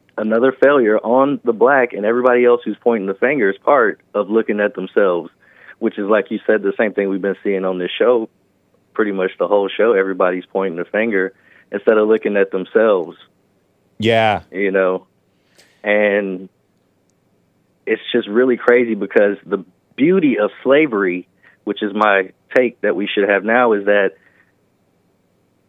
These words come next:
Speaker 1: there's something amazing that comes out of that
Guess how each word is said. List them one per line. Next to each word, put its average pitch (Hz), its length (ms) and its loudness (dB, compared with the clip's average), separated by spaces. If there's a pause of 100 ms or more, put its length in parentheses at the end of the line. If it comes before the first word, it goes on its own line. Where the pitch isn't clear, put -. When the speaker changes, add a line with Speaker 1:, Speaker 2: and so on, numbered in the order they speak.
(340)
Speaker 1:
there's 220 200 2 (100)
something 151 500 0
amazing 113 540 2
that 98 160 0
comes 107 280 -2
out 113 200 4
of 104 100 0
that 95 300 0